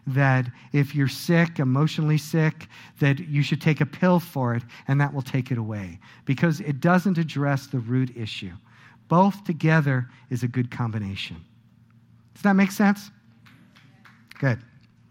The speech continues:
All right, so we're gonna, we're gonna talk about God's heart first, because he has a heart for us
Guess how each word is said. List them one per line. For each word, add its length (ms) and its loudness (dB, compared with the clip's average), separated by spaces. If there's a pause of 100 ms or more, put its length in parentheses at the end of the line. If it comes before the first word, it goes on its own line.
(580)
All 80 4
right, 240 4
so 240 4
we're 220 -2
gonna, 420 4
we're 120 -2
gonna 140 4
talk 300 0
about 220 0
God's 300 2
heart 380 -4
first, 440 -8
because 340 -2 (600)
he 120 4
has 160 4
a 60 4
heart 500 -4
for 340 -12
us 440 -8